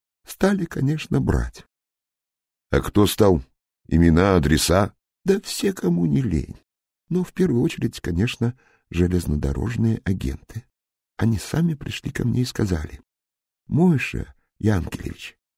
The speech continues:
там добра на целые тысячи. Вам не надо по дешевке". Я подумал и сказал: "Надо, иначе все равно пропадёт, сгниёт, испортится под снегом. Уж лучше пусть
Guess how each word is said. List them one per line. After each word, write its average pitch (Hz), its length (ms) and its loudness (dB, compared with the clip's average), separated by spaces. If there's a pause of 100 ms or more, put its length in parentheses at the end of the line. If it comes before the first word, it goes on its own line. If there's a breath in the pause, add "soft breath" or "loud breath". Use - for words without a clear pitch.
(180)
там 165 320 0
добра 165 420 0
на 160 200 0
целые 151 440 0
тысячи. - 640 -8 (480 soft breath)
Вам 175 240 4
не 190 80 4
надо 196 320 0
по - 120 -8
дешевке". - 600 -6 (760)
Я - 100 -4
подумал 208 500 -2
и - 20 -4
сказал: - 460 -6
"Надо, 226 520 -4 (480)
иначе 190 340 2
все - 200 2
равно 175 200 4
пропадёт, 117 760 0
сгниёт, 135 800 4 (180)
испортится 190 640 0
под 139 200 -2
снегом. 101 640 0 (460 soft breath)
Уж - 200 -8
лучше - 300 -2
пусть - 460 -8